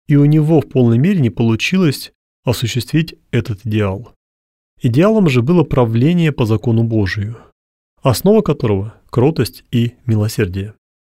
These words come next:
Эти две добродетели подразумевают, что их носитель обладает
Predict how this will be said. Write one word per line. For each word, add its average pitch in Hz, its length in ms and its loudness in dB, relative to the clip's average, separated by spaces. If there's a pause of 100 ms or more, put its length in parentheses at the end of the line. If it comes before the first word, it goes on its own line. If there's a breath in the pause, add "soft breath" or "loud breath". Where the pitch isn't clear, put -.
(560)
Эти 170 220 2
две 139 240 2
добродетели 135 800 0 (580)
подразумевают, 135 840 2
что - 300 -2
их 165 340 -4
носитель 127 560 -2 (160)
обладает 139 600 0